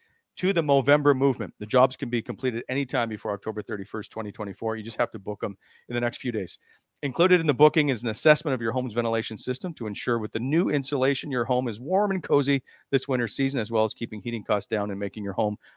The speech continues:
more energy efficient. Give them a call, uh, six one three, eight three three, zero zero zero one, or contact them, marcolangelos dot com.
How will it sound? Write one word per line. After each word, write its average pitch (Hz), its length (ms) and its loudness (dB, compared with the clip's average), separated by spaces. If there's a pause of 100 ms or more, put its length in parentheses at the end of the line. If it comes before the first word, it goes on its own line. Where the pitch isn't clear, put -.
more 127 260 6
energy 120 300 0
efficient. 107 420 0 (520)
Give 170 160 8
them 214 100 2
a 214 60 6
call, 139 460 10 (180)
uh, 104 440 0 (100)
six - 280 2
one 196 160 0
three, 170 260 2
eight 156 180 0
three 165 140 -6
three, 131 220 -2
zero 127 180 2
zero 120 180 0
zero 107 220 0
one, 117 280 0 (280)
or 107 80 -6
contact 135 380 2
them, 107 120 -8
marcolangelos 120 760 0
dot 101 240 -2
com. 117 300 -2